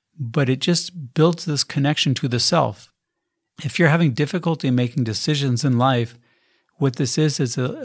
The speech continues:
it's a lack of emotional connection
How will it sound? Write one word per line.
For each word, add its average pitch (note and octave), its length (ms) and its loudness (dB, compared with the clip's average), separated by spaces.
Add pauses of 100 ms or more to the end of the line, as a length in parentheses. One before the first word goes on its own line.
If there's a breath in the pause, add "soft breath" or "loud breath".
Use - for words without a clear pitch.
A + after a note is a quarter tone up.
it's C3+ 280 -4
a B2 300 0
lack C3 420 0
of A2+ 260 -2
emotional C3+ 540 -2
connection B2 720 -4